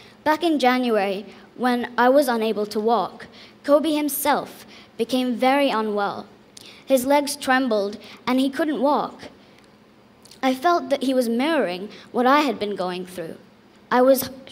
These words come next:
devastated to see him in this way, and I thought something terrible would happen to him. I pleaded with Kobe to walk, and I told him that if he did, then I would try and walk a few steps as well.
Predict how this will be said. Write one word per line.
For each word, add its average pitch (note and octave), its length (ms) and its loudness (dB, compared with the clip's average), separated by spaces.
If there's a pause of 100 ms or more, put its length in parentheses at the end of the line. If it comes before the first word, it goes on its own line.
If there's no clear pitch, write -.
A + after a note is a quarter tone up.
(340)
devastated A#3+ 680 -2
to G#3+ 120 -8
see B3 200 -4
him A3+ 220 -2 (380)
in A3+ 160 -2
this A3 260 -4
way, A3+ 380 2
and G3 300 -6 (300)
I B3 100 2
thought D4 260 -2
something B3+ 260 0
terrible C4 460 0
would G3 100 -4
happen G3+ 340 -6
to G3+ 100 -16
him. F#3 260 -14 (1800)
I B3+ 120 4
pleaded B3+ 540 2
with G#3+ 200 -4
Kobe G3 360 -2 (320)
to A#3 100 -2
walk, G#3+ 440 0 (100)
and A#3 160 -4
I A#3+ 80 0
told C#4+ 320 0
him B3 180 0 (340)
that A#3 180 0
if B3+ 160 6
he C4+ 120 -2
did, B3+ 420 0 (360)
then B3 220 -4
I C4+ 140 6
would D4 160 2
try C4 220 -2
and B3 120 -2
walk G#3+ 280 -2
a A3+ 60 -6
few B3+ 200 -4
steps G#3+ 400 -6
as G#3+ 120 -8
well. A3 340 0